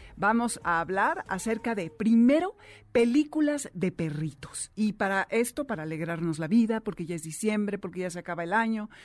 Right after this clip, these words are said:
porque hay mucho tráfico, más que cuando empezó la pandemia. No sé ustedes qué opinen, está cañón, está horrible. ¿O será que perdimos la costumbre y es-, esa tolerancia ya, ya no es como era? Y bueno, aunque hay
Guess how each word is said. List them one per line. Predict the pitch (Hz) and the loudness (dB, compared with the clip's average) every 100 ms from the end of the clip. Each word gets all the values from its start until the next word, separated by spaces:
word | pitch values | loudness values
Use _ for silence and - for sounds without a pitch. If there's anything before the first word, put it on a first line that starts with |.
| - - | -20 -10
porque | - 180 | -8 -2
hay | 240 | 2
mucho | 254 269 277 | 2 2 2
tráfico, | 277 277 285 285 262 240 | 4 2 2 0 4 4
más | 214 233 247 | 4 0 0
que | 277 | -4
cuando | 269 226 190 | -2 0 -2
empezó | 175 185 214 | -4 -4 -2
la | 226 | -2
pandemia. | 226 190 165 196 220 | 0 0 2 4 4
No | 208 | 2
sé | 220 | 0
ustedes | 233 240 233 | -2 -2 -4
qué | - | -4
opinen, | - 160 156 156 | -4 -2 -2 -2
está | 156 185 | -6 -10
cañón, | - 226 269 269 247 | -6 0 0 0 -2
está | - 240 | 0 0
horrible. | 226 214 208 220 180 160 - - | 0 0 -2 -2 -4 -6 -10 -10
¿O | - | -4
será | 180 175 | -2 0
que | 180 | 0
perdimos | 160 165 165 | -2 0 0
la | 160 | 0
costumbre | 156 151 - 151 151 | -2 -4 0 0 0
y | 151 - - | -2 -4 -12
es-, | - 165 175 | -2 -2 0
esa | 165 151 156 - | -4 -2 -4 -2
tolerancia | 175 170 165 165 156 | 0 2 2 0 -2
ya, | 147 160 147 | -4 -4 -6
ya | - 165 170 | -4 -2 2
no | 175 180 | 2 4
es | 190 - | 2 2
como | - 156 151 - | -4 -6 -6 -2
era? | 202 180 - - - - _ - | -2 -2 -6 -14 -20 -20 _ 2
Y | 269 | 4
bueno, | 302 285 247 | 4 2 2
aunque | 233 247 240 240 240 - - - - | 2 2 2 2 2 -2 -20 -10 0
hay | 262 311 320 | 2 2 0